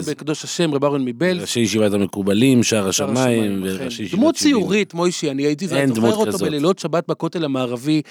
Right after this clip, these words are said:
Speaker 1: הייתי מתבונן בו, רק להתבונן בתפילה שלו, בעבודת השם שלו בפרישות, דמות קמאית, אגדית,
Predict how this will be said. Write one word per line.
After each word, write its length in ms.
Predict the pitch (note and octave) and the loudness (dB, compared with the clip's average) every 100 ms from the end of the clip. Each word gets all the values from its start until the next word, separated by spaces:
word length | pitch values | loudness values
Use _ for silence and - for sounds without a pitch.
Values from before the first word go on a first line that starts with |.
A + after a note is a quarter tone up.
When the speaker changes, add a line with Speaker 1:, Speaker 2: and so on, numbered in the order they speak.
| - - - | -14 -16 -8
Speaker 1:
הייתי 180 | D3+ | -2
מתבונן 680 | F#3+ E3 C3+ C#3+ C#3+ F3 G3 | 0 0 -2 -4 2 2 2
בו, 120 | E3 | 0
רק 140 | D#3+ G3+ | -2 0
להתבונן 600 | G3 D3 C#3+ D3 F3+ F#3 | -2 -2 -4 0 0 0
בתפילה 480 | D3+ - - C#3 E3+ | -2 -6 -6 -2 -2
שלו, 280 | - D3+ | -2 -6
בעבודת 460 | C3+ C#3 B2+ C3+ F#3 | -4 -4 -4 -6 -6
השם 240 | E3 G3 | -6 -4
שלו 240 | F#3+ E3+ E3+ | -4 -4 -2
בפרישות, 600 | C#3+ C#3 C3 - F#3 - - - - | -4 -8 -10 -2 -2 -2 -20 -20 -20
דמות 340 | C3 D#3+ A3+ - | -6 -2 -2 -2
קמאית, 580 | - D3+ D3 G#3+ A3 | -6 -4 -2 -2 -2
אגדית, 560 | - C#3 C#3 B2+ A#3+ - | -4 -4 -2 0 0 -2